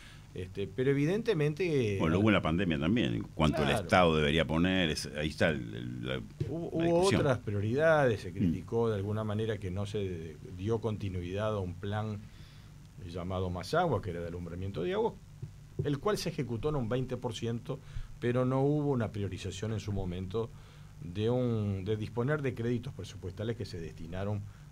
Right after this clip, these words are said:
Speaker 1: para otro, para otros objetivos, que
Speaker 2: Mm.
Speaker 1: eran los objetivos de la salud.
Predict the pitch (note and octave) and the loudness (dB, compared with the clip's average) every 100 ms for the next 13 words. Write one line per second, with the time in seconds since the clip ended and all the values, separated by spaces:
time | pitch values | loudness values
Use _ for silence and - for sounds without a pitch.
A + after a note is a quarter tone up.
0 | - D#2+ D#2+ F#2 B2 B2 F#2+ F2 C#2+ - | -12 -8 -4 0 0 0 -6 -6 -10 -14
1 | - - F2 F#2+ C#3+ D3 G#2 E2 - G2 | -16 -14 -8 0 0 0 -4 -6 -8 -4
2 | D3 C#3+ D2+ - - - - C#3+ D#2+ D2 | 2 2 2 -4 0 2 2 0 -2 -6
3 | - D2 - D#2+ G2+ F2+ - E2+ - A2+ | -8 -10 -10 -10 -6 -4 -4 -6 -4 -2
4 | G#2 G#2+ G#2 | 0 0 0